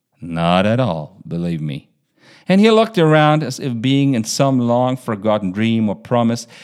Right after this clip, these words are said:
that had come true that very moment. Martin remained silent because words didn't seem to fit. He left Hans and saw some nostalgic or romantic picture, scene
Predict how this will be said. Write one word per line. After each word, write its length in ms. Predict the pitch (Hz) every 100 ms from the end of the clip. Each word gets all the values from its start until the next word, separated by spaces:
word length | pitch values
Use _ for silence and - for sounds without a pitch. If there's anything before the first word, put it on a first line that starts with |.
| -
that 100 | 139
had 180 | 156 -
come 240 | 156 151
true 260 | - - 139
that 180 | 117 95
very 260 | 92 98
moment. 400 | 98 85 80 - _ _ _ _ _ _ -
Martin 480 | 143 185 208 202 185
remained 420 | 170 170 165 165
silent 640 | 147 - 180 170 104 80 -
because 440 | - - 123 117
words 540 | - 127 165 170 - - _
didn't 240 | 131 135 123
seem 320 | - 131 131
to 100 | 131
fit. 440 | - - - - _ _ _ _ _ _ _ _ _ _
He 180 | - 202
left 280 | 214 196 -
Hans 420 | 143 139 143 - - _ _ -
and 120 | 104
saw 380 | - - 143 143
some 460 | - 131 139 135
nostalgic 720 | 107 - 135 127 123 120 117 113 -
or 120 | 87
romantic 680 | 85 85 90 107 107 110 -
picture, 460 | - - - - _ _ _ _ _
scene 580 | - - 151 143 139 147